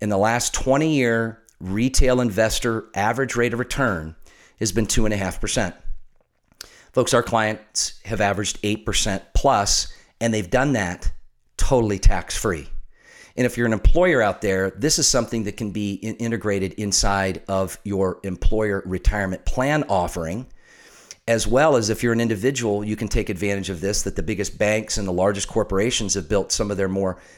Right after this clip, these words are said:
tax-efficient pension programs around that you and I qualify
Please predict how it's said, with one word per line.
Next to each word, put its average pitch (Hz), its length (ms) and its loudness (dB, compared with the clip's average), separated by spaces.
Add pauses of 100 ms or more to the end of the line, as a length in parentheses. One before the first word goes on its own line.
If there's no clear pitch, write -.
(120)
tax-efficient - 840 -2
pension 139 320 2
programs 92 560 0
around 85 460 -6 (500)
that 113 240 -2
you 135 240 2
and 127 100 2
I 117 520 -2 (420)
qualify 110 680 2